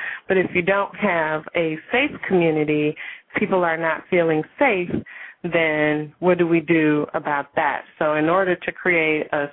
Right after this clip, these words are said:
city that's considered a global city, a metropolis, um, the goal was to think about how justice and violence and the criminal justice system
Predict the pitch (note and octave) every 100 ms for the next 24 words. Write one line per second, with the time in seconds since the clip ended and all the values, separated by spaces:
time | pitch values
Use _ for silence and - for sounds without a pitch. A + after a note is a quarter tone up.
0 | - F#3+ F3 E3 D#3 D3+ - D#3 D#3 -
1 | D3+ - E3 D#3 D3+ D3 C#3 C#3 - -
2 | F3+ A3+ A3+ F#3 - D#3+ D3+ D3+ D3 D3
3 | - - C4 B3+ E3 D#3 D#3+ - - -
4 | - - - D#3+ D3 C#3 C#3+ C#3+ D#3+ D#3
5 | D#3 D3+ D#3 - E3 E3 D#3 D#3 D3 D3+
6 | C#3+ C#3 - - E3+ D#3 D#3 D3+ D3+ -
7 | _ _ _ - F3 F3+ - E3 D#3+ D3+
8 | D3+ C#3+ D#3 F3+ D#3+ C#3+ C#3+ - - _
9 | - _ _ E3 D#3 D3+ - B3+ A#3+ F#3+
10 | - - D#3 - D3+ - D#3 C#3+